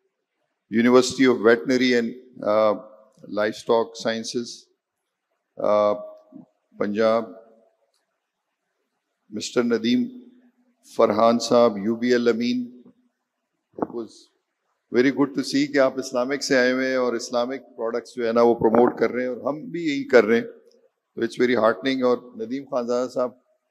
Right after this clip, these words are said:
जो मेरे कॉलीग हैं, आ, उसके अलावा ख़वातीन और हज़रात, मेहमान गिरामी, आप सबको मैं खुश आमदीद कहता हूँ यहाँ पे, on behalf of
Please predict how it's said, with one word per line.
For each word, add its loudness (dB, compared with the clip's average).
जो -6
मेरे 0
कॉलीग 0
हैं, -6
आ, 2
उसके -6
अलावा 4
ख़वातीन -2
और -2
हज़रात, -2
मेहमान -4
गिरामी, -6
आप -2
सबको -4
मैं 0
खुश -6
आमदीद 0
कहता 0
हूँ 0
यहाँ -2
पे, -6
on -8
behalf 4
of 2